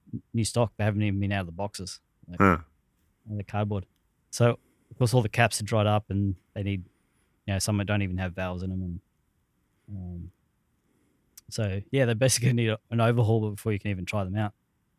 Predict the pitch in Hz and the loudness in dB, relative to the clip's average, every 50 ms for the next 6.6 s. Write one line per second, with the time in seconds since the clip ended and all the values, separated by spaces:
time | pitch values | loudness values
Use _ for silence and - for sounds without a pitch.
0 | _ _ _ _ _ 95 98 95 95 98 95 92 90 87 - _ _ _ _ _ | _ _ _ _ _ -6 -4 -4 -2 -2 -2 -2 -2 -4 -8 _ _ _ _ _
1 | _ _ _ _ _ _ _ _ - 101 98 92 - - 131 143 143 110 101 110 | _ _ _ _ _ _ _ _ -8 -6 -6 -6 -4 -4 -4 -2 0 0 0 0
2 | 113 117 139 _ _ _ _ - 107 107 104 104 101 98 101 101 98 98 _ _ | -2 -2 -8 _ _ _ _ -8 -4 -2 0 0 0 0 0 0 -2 -4 _ _
3 | - 117 110 110 104 110 110 104 101 92 98 95 92 90 90 92 92 92 95 95 | -2 0 0 2 2 2 0 0 0 -2 -4 -4 -6 -6 -8 -8 -8 -8 -10 -10
4 | 95 98 98 95 98 98 101 98 - - 107 - - - 120 139 175 160 _ _ | -8 -10 -10 -8 -8 -6 -8 -8 -6 -8 -10 -6 -4 -2 0 0 -2 -2 _ _
5 | _ - - 110 - 110 107 104 110 101 - - _ _ _ _ _ _ _ _ | _ -6 -6 0 2 2 2 4 2 0 -4 -8 _ _ _ _ _ _ _ _
6 | _ _ _ _ _ _ _ _ _ _ - 110 | _ _ _ _ _ _ _ _ _ _ -10 -10